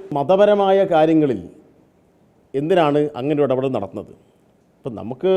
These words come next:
നമ്മുടെ ഭരണഘടന ഉറപ്പ് നൽകുന്നുണ്ട് മതപരമായിട്ടുള്ള, ആ, ആചാരത്തിൻ്റെ ഭാഗമായി ജീവിക്കാനും പ്രവർത്തിക്കാനും ഒക്കെ അവകാശമുണ്ടല്ലോ. അപ്പം അതിനകത്ത് ഒരു ഇടപെടൽ നടത്തുന്നു, പിന്നെ അതിലേക്ക് ബോധപൂർവം ചർച്ചകൾ കൊണ്ടുപോകുന്നു. അപ്പം അതിൻ്റെ ആവശ്യമില്ല.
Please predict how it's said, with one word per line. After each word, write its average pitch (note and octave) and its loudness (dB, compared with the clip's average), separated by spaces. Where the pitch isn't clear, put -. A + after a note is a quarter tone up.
നമ്മുടെ E3 -2
ഭരണഘടന D#3 0
ഉറപ്പ് C#3+ -4
നൽകുന്നുണ്ട് B2+ -2
മതപരമായിട്ടുള്ള, B2+ -4
ആ, A#2+ -2
ആചാരത്തിൻ്റെ B2 -2
ഭാഗമായി A#2+ -4
ജീവിക്കാനും A2 -8
പ്രവർത്തിക്കാനും B2 -8
ഒക്കെ E3 -10
അവകാശമുണ്ടല്ലോ. E3 -6
അപ്പം - -12
അതിനകത്ത് D#3+ -2
ഒരു E3 -4
ഇടപെടൽ D#3 0
നടത്തുന്നു, C#3+ -4
പിന്നെ C3+ -4
അതിലേക്ക് F3 0
ബോധപൂർവം D#3+ 2
ചർച്ചകൾ D#3 -2
കൊണ്ടുപോകുന്നു. C3+ -4
അപ്പം C#3 -12
അതിൻ്റെ F#3 -2
ആവശ്യമില്ല. G3 -2